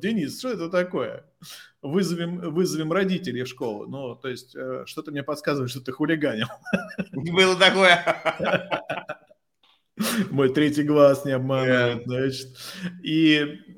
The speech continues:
Speaker 1: э, это, ну, многие просто паттерны из детства. Можно, конечно, в прошлой жизни копнуть, но как бы щас этого не будем делать, да?
Speaker 2: Окей.
Speaker 1: То есть
Speaker 2: И ты, ты пошел в,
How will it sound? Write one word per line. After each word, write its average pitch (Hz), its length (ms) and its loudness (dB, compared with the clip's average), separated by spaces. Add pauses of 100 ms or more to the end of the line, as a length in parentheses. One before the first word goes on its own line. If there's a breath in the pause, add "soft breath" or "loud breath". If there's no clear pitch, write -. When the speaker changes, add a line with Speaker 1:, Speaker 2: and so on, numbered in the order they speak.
(180)
Speaker 1:
э, 135 420 -10
это, 156 240 -2
ну, 180 160 2
многие 185 340 0
просто 180 320 -2
паттерны 135 440 -2
из 113 80 -6
детства. 113 400 -10
Можно, 202 400 2
конечно, 165 320 -4
в - 80 -20
прошлой 165 440 -2
жизни 240 340 4
копнуть, 135 480 -6
но 202 160 -4
как 156 200 -4
бы 143 100 -4
щас 143 260 -8
этого 123 240 -10
не 127 140 -4
будем 123 320 -8
делать, - 300 -16
да? 160 140 2
Speaker 2:
Окей. 156 220 4
Speaker 1:
То 95 240 -12
есть - 200 -20
Speaker 2:
И 202 40 -12
ты, 202 220 -6
ты 202 120 -4
пошел 180 440 0
в, 117 100 -4